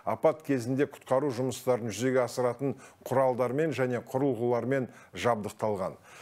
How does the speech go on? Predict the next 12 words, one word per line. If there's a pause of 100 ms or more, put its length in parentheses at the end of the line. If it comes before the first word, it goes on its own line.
(480)
Қаншалықты
қырағы
болғанмен
де,
апаттың
тосынан
келетіні
бар. (240)
«Иә, (160)
апат
айтып
келмейді», —